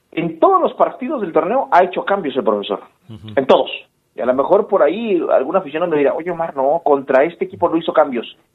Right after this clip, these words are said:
Speaker 1: Repito, en todos ha hecho cambios. En el único partido donde solamente hizo un cambio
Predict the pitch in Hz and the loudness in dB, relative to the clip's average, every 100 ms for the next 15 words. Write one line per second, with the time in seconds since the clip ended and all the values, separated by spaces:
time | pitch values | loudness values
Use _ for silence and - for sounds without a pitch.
0 | _ - 123 120 117 - - _ 143 139 | _ -2 0 0 -4 -8 -10 _ -2 -2
1 | 131 131 254 440 - - - - _ _ | -8 2 2 2 -4 -8 -16 -20 _ _
2 | _ - 135 135 104 104 92 - - - | _ 2 2 0 -6 -6 -8 -12 -16 -20
3 | _ _ _ - 175 190 208 370 359 - | _ _ _ -2 2 4 4 2 0 2
4 | 185 160 208 208 170 147 196 233 214 208 | 2 0 2 2 2 0 2 2 0 -4
5 | 220 - 202 185 190 240 285 | -8 -4 -4 0 0 0 -2